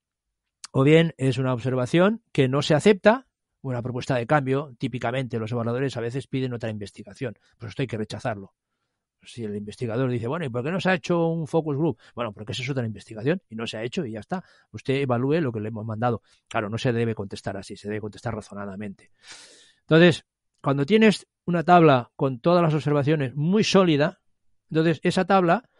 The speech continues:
marca los cambios que vas a hacer en la, en el, en el, en el manuscrito. Y a partir de aquí viene dos variaciones. Hay revistas que te dicen,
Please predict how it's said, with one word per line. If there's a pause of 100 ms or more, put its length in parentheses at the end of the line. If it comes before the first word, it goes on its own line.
(400)
marca
los
cambios
que
vas
a
hacer
en
la,
en
el,
en
el, (180)
en
el
manuscrito. (360)
Y
a
partir
de
aquí
viene (280)
dos
variaciones. (640)
Hay
revistas
que
te
dicen,